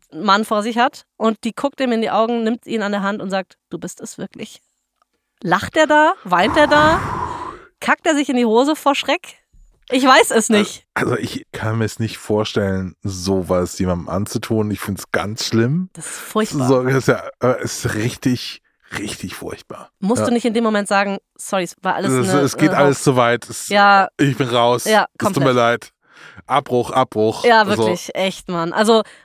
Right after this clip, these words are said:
Speaker 1: dass er's nicht macht, das tut er natürlich nicht, zeigt auch wieder, was für ein Typ das ist,
Speaker 2: Ja,
Speaker 1: ey.
Speaker 2: voll.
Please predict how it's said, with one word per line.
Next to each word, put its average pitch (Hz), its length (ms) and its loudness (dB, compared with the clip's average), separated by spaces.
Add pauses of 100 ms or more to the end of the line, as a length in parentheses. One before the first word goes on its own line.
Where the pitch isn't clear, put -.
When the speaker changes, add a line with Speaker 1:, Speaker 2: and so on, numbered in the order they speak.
(200)
Speaker 1:
dass 202 140 -2
er's 220 160 -4
nicht 240 280 -4
macht, 175 300 -6
das - 120 -18
tut 156 160 -14
er 151 60 -6
natürlich 143 360 -12
nicht, 185 280 -8 (540)
zeigt 220 200 0
auch 190 60 -4
wieder, 185 140 -2
was 180 120 -6
für 220 60 -6
ein - 20 -12
Typ - 160 -14
das 147 140 -12
ist, - 140 -12
Speaker 2:
Ja, 98 120 0
Speaker 1:
ey. - 200 -8
Speaker 2:
voll. - 200 -10